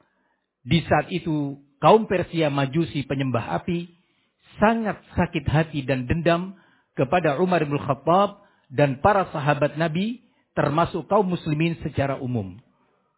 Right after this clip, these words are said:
Mereka benar-benar mengagungkan, memuliakan pembunuh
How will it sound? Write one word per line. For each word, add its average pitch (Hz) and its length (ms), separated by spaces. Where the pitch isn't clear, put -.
Mereka 180 600
benar-benar 160 520
mengagungkan, 170 920
memuliakan 160 960
pembunuh 151 680